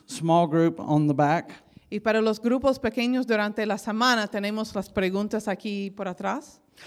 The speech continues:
Speaker 1: And one of the questions, it has you read Philippians chapter two.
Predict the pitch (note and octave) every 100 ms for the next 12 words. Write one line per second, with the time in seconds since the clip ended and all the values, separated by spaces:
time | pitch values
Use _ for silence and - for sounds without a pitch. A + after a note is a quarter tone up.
0 | - - - - _ F3+ F#3+ G3+ F#3+ G3
1 | G#3 G3 - F#3 D#3+ E3+ D#3 F#3 F#3 D#3
2 | F3+ E3 F#3 E3+ - E3+ F3 F3 E3 -
3 | F3 D#3+ D3+ - F3+ D3 A#2